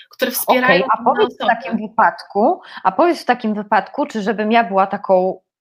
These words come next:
Speaker 2: przyjaciółką w aborcji, tak, taką, taką,
Speaker 1: Mhm.
Speaker 2: mm, podporą, takim wsparciem, y, to, y, nie wiem, jest jakaś s-, wiesz, czy są jakieś, ja-, jak mogę nią zostać w takim wypadku? Bo wiesz, no bo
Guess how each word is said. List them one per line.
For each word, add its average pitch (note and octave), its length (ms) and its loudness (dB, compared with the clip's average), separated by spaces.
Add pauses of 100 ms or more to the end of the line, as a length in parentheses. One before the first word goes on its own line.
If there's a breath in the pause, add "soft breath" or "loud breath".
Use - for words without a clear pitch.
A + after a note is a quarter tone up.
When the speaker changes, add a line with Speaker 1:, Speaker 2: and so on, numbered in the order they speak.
(340)
Speaker 2:
przyjaciółką G3+ 600 -2
w F#3+ 120 -10
aborcji, F#3+ 680 0
tak, E3+ 300 -2
taką, F3 360 -4 (160)
taką, E3+ 280 -6
Speaker 1:
Mhm. C#4+ 240 -6
Speaker 2:
mm, F3 300 -6
podporą, F#3+ 520 0
takim F3 320 -8
wsparciem, E3 800 -4 (560 loud breath)
y, F3+ 180 -6 (680)
to, F#3 340 2 (200)
y, E3 60 -8
nie E3+ 140 -10
wiem, D#3 200 -10
jest D#3+ 160 -12
jakaś E3 240 -6
s-, - 200 -20 (680 loud breath)
wiesz, F3 220 -4
czy E3+ 100 -8
są G#3+ 200 2
jakieś, G3+ 640 0
ja-, A#3+ 220 2
jak C4 220 -2
mogę C#4+ 240 0
nią C4+ 180 -2
zostać D3+ 480 -4
w - 40 -20
takim D#3+ 280 -10
wypadku? D#3+ 500 -6
Bo G#3 120 2
wiesz, E3+ 320 -2
no E3+ 100 -4
bo G#3 420 4